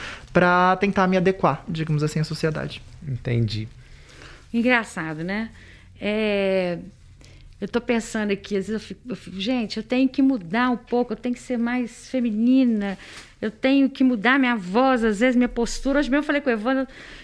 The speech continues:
Speaker 3: eu tenho que aproveitar esses dias aqui em São Paulo pra me fazer uma reflexão, assim, que eu tô ficando desleixada, sabe? Eu tô ficando corcunda, eu tô,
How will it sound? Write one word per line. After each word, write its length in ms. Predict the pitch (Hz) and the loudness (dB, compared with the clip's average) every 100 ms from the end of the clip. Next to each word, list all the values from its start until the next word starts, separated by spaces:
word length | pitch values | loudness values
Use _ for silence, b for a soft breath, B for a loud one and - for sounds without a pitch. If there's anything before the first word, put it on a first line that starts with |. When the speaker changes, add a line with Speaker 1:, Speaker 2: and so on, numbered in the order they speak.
| B | B
Speaker 3:
eu 60 | 214 | -6
tenho 200 | - 262 | 0 0
que 60 | 226 | 0
aproveitar 460 | 277 269 262 247 | 0 2 2 2
esses 200 | 247 220 | 0 0
dias 160 | 202 208 | -2 -2
aqui 160 | 208 | -2
em 20 | 185 | -4
São 200 | 185 165 | -4 -2
Paulo 480 | 262 277 226 170 | 2 2 2 -4
pra 120 | 156 202 | -6 -6
me 140 | 240 | -4
fazer 160 | 254 262 | -2 0
uma 100 | 269 | 0
reflexão, 800 | 254 254 254 254 - - 254 269 | 0 -2 -4 -6 -8 -4 0 0
assim, 220 | 262 254 | -2 -4
que 60 | |
eu 40 | 294 | -4
tô 120 | 302 | -6
ficando 220 | 302 349 | -4 -4
desleixada, 640 | 294 330 311 - 311 277 202 | -4 -4 -6 -6 -6 -8 -10
sabe? 240 | 285 262 | -10 -12
Eu 40 | 196 | -12
tô 100 | 247 | -14
ficando 200 | 330 302 | -12 -8
corcunda, 720 | 285 - - 254 269 262 220 | -8 -10 -6 0 2 2 0
eu 60 | |
tô, 200 | 220 254 | -2 -4